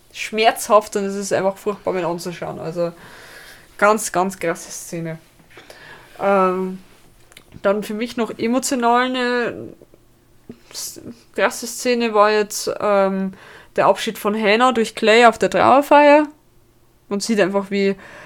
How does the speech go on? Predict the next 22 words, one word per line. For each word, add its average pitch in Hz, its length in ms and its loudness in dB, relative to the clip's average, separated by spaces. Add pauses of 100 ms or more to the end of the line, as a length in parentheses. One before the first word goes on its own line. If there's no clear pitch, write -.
(200)
äh, 190 300 4
Clay 196 260 6
eine 208 240 0
Rede 226 300 2
hält 208 460 4 (1040)
und 202 640 -4 (500)
er 202 160 4
dann 202 260 2
halt 196 360 4 (360)
so - 200 -4
gesehen 208 360 -2
Hannah 233 300 4 (140)
als 208 260 2
Geist 233 340 4
zitiert 240 420 2
und 214 140 -6
sagt, 202 300 4 (500)
äh, 202 200 0
„Mir 202 200 -2
wurde 269 200 6
mal 226 200 4
gesagt, 214 580 2